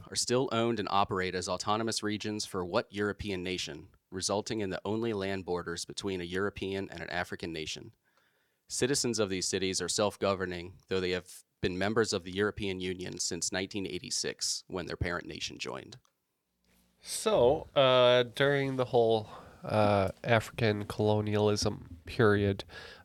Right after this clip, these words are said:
Speaker 2: uh, I believe the northern coast was largely dominated by France.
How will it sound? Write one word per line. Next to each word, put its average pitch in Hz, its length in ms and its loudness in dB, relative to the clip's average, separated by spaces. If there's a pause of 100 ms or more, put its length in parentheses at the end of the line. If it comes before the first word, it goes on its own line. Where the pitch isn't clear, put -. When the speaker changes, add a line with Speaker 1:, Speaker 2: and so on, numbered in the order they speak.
Speaker 2:
uh, 95 300 8
I - 20 0
believe 120 380 0
the 110 120 0
northern 104 560 4
coast - 540 2
was 101 260 0
largely 107 440 4
dominated 101 480 2
by - 120 4
France. - 760 4